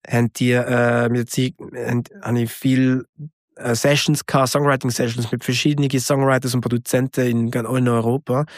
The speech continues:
Und irgendwann hat man mit der Zeit gemerkt, mit wem vibet man am meisten. Und die sind von Berlin gewesen. Und Berlin ist ja so ein bisschen die Stadt, äh, Musik, äh, so ein bisschen das Hollywood von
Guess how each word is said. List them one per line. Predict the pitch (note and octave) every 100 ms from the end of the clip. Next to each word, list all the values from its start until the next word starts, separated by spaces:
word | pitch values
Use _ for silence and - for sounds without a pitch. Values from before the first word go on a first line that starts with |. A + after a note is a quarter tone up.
| - - -
Und | -
irgendwann | D3+ E3 - C3+ D#3 D3 C3
hat | C#3
man | C#3+
mit | C3
der | B2
Zeit | - -
gemerkt, | C3 C#3 C#3
mit | B2+
wem | C3 B2
vibet | A#2+ -
man | C3 A2+
am |
meisten. | G#2+ A#2 - G#2+
Und | F#2 A#2 A#2 -
die | D3
sind | D3
von | C#3+
Berlin | C3 B2 B2+ C3
gewesen. | B2+ - A2
Und |
Berlin | A2+ C3
ist | C3+
ja | B2+
so | A#2+
ein | B2
bisschen |
die | -
Stadt, | - B2 - - _ _ - - _ - -
äh, | - A#2 A2+ A2+
Musik, | B2 C3 - B2 - -
äh, |
so | C3+
ein | B2 B2 B2 A#2
bisschen | G2+ -
das | C3 B2
Hollywood | C3+ C#3 B2+ -
von | - B2 B2 A#2+ A#2+